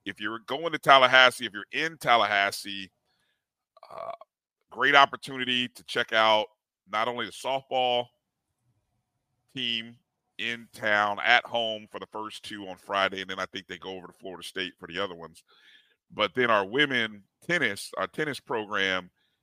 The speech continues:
has got a pair of matches, uh, at home. So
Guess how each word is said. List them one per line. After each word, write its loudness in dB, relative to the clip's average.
has -8
got 2
a -4
pair -4
of -6
matches, -2
uh, -4
at 0
home. -14
So -10